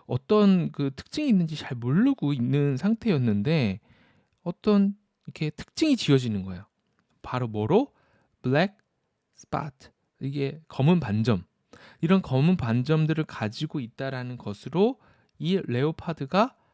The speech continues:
어때요? 이렇게 표시된 거니까, 예, 특징이 있는 겁니다. 그쵸? 네, 특징이 있다.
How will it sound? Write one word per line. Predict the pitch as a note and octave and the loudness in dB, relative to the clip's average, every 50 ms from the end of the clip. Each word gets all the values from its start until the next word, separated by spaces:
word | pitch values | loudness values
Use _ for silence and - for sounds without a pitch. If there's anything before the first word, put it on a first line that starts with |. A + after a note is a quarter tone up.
| _ _ _ | _ _ _
어때요? | - A#2 A#2 - - A2 F#2+ F2+ _ _ _ _ _ _ _ _ _ - | -8 -8 -6 -4 -4 -4 -4 -4 _ _ _ _ _ _ _ _ _ -10
이렇게 | B2 C3 B2+ - - - F#3 G3 G3+ _ _ _ - | -8 -8 -8 -6 -4 -4 -4 -4 -4 _ _ _ -10
표시된 | - - D#4 - - D#4 - F#3+ C#3 A#2 | -6 -4 -2 -2 0 0 0 0 -2 -2
거니까, | G#2+ G2+ G2 F#2+ - - G3 F3 A#2+ - - - - _ _ - | -4 -6 -6 -6 -2 0 0 0 0 -4 -10 -20 -20 _ _ -8
예, | A#2+ | -8
특징이 | - - - - - - - D#4+ C#4+ A#3 | -6 -8 -12 -14 -10 -6 -2 0 2 2
있는 | C#3 A2 A2+ A2 | 2 0 0 -2
겁니다. | G#2 F2 - - - - - | -4 -4 -6 -10 -18 -18 -14
그쵸? | - - - - G#2+ G#2+ C#3 G3 A#3+ _ _ _ _ | -14 -14 -12 -8 -6 -4 -4 -4 -6 _ _ _ _
네, | - A2 G#2+ G2 F#2 - - _ _ - | -8 -6 -6 -6 -6 -8 -14 _ _ -20
특징이 | - - _ _ - - - A3 A#3 A#3+ G3 | -20 -20 _ _ -18 -12 -6 -4 -2 -2 -2
있다. | B2 G2+ _ - G#2 F#2 - | -4 -6 _ -12 -12 -12 -12